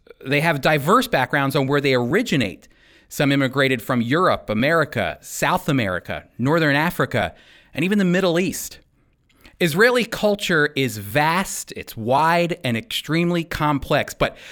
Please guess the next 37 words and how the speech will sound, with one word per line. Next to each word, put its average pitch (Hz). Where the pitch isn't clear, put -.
the 151
one 208
thing 233
that 131
binds 185
all 233
of 202
these 202
people 196
together 135
is 127
their 117
dedication 147
to 117
serve 160
their 131
country 113
in 113
the 107
Israeli 107
Defense 104
Force. -
Every 240
Israeli 185
citizen 139
is 113
required 120
to 120
volunteer 120
for 110
their 104
country 104
after 101
they 98
turn 110
eighteen, 113
and 180